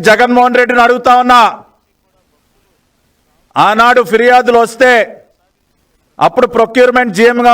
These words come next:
ఉన్నటువంటి సుబ్రహ్మణ్యం సిఎఫ్టిఆర్ఐ మైసూర్కి శాంపిల్స్ పంపిస్తే, ఆ శాంపిల్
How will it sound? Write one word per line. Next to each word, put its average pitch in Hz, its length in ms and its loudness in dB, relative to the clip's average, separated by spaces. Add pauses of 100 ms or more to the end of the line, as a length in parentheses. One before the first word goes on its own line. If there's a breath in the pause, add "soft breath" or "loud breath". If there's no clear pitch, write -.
ఉన్నటువంటి 233 460 -2
సుబ్రహ్మణ్యం 247 580 0 (1080)
సిఎఫ్టిఆర్ఐ 247 840 2
మైసూర్కి 240 560 0 (500 soft breath)
శాంపిల్స్ 214 560 -2
పంపిస్తే, 240 440 0 (1400)
ఆ 156 100 0 (160)
శాంపిల్ 240 380 0